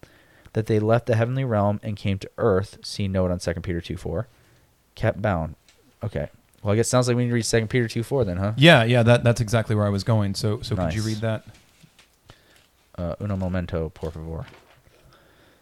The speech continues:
Speaker 1: Second Peter two four says, uh, "For it, for if God did not spare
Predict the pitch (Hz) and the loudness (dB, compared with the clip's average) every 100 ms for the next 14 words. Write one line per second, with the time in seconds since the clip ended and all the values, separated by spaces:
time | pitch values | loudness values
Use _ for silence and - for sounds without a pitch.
0 | _ - 135 135 123 82 80 - - 117 | _ -10 -8 -6 -4 -4 -6 -12 -10 -4
1 | 113 117 120 - 110 - - 110 95 92 | -2 0 -2 -4 -12 -14 -8 -4 -2 -2
2 | - - - - 113 92 92 104 120 123 | -4 -14 -14 -2 0 2 2 2 -2 -4
3 | 131 139 139 127 117 - - - _ _ | -2 0 0 -4 -10 -18 -20 -20 _ _
4 | _ _ _ _ _ _ _ _ - - | _ _ _ _ _ _ _ _ -20 -20
5 | - - - - - - 135 139 123 127 | -20 -20 -20 -20 -12 0 2 2 0 -2
6 | - _ _ - - 117 120 113 123 143 | -6 _ _ -10 -2 0 -2 0 2 4
7 | 165 139 123 120 - - 117 | 4 2 2 2 0 0 2